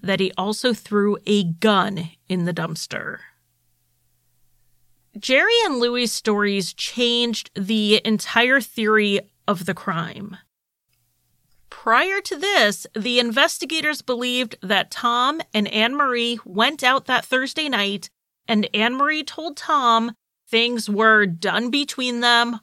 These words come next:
once and for all. She told him to leave her alone, and in a rage, Tom attacked her,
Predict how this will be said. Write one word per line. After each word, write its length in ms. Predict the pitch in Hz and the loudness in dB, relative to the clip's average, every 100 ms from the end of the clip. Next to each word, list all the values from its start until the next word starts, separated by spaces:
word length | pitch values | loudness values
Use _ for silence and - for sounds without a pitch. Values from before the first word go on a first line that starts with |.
| _ | _
once 540 | - 202 202 220 220 - | -8 -4 2 2 2 0
and 160 | 202 | -2
for 240 | - 185 180 | -2 -4 -4
all. 400 | 151 - - - _ _ _ _ _ | -6 -10 -16 -20 _ _ _ _ _
She 220 | - 262 233 | -4 -2 -2
told 380 | - 240 254 | 0 0 0
him 340 | 262 302 320 339 | -2 0 0 -2
to 460 | - 233 214 190 175 | -8 -4 -2 -2 -6
leave 340 | 185 208 294 285 | -6 -4 -4 0
her 140 | 302 | 2
alone, 480 | 302 254 226 226 220 | 2 4 4 4 2
and 260 | 196 175 - _ - | 0 -2 -8 _ -4
in 160 | 262 | 2
a 80 | 330 | 2
rage, 640 | 247 220 214 214 170 - _ | 4 4 4 2 -2 -8 _
Tom 420 | - 233 214 214 - | -6 -2 0 0 -2
attacked 520 | 202 196 208 175 165 | -6 -4 -2 -2 -2
her, 220 | 175 185 | -8 -8